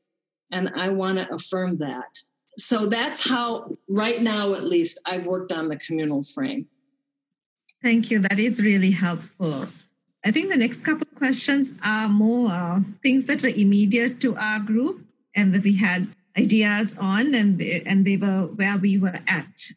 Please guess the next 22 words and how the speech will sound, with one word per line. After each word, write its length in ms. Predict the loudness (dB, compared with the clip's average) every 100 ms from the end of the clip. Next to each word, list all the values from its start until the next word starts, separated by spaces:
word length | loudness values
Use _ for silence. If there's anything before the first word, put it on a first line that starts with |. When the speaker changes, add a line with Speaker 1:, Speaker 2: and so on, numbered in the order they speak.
| -6
Speaker 2:
as 180 | -4 -2
individuals. 840 | -2 0 -2 -2 -4 -4 -6 -4
One 180 | 0 2
of 160 | 2 2
this 320 | 0 -2 -6
is 440 | -2 0 0 -4 -10 _ _
when 280 | 0 2 4
we 200 | 2 0
talked 340 | -2 -4 -2
about 460 | -2 0 0 -2 0
moving 340 | 2 4 4
out 220 | 2 2
of 140 | 0 -4 -2
parents' 480 | 0 2 2 0 -2
homes, 580 | -4 -2 0 -2 -2 -10 _ _ _ _ _ -6
significant 600 | -4 -4 -4 -2 0 0
cultural 560 | 0 0 0 0 0 2
marker 480 | 2 2 -4 -4 -6 -6
of 120 | -4
becoming 420 | -4 0 2 2
an 80 | 2
adult. 600 | 0 -4 -4 -2 -4 -6